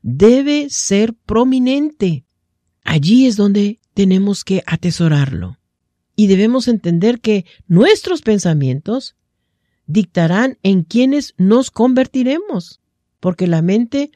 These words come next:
de una persona refleja quiénes son realmente. Tus pensamientos, en lo que ocupas tu mente, es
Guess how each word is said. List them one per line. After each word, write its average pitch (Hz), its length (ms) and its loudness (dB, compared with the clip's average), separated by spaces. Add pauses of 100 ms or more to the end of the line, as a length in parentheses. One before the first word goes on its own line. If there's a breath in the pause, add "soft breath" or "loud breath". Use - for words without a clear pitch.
(180)
de 95 140 -8
una 269 300 2
persona 196 600 -4 (200)
refleja 170 880 -2 (500)
quiénes 208 600 0
son 180 520 -2
realmente. 156 1000 -2 (720)
Tus - 180 -8
pensamientos, 180 1080 0 (340)
en 196 160 4
lo 196 100 2
que 185 140 -2
ocupas 175 840 0 (220)
tu 185 140 2
mente, 196 640 4 (500)
es - 560 -2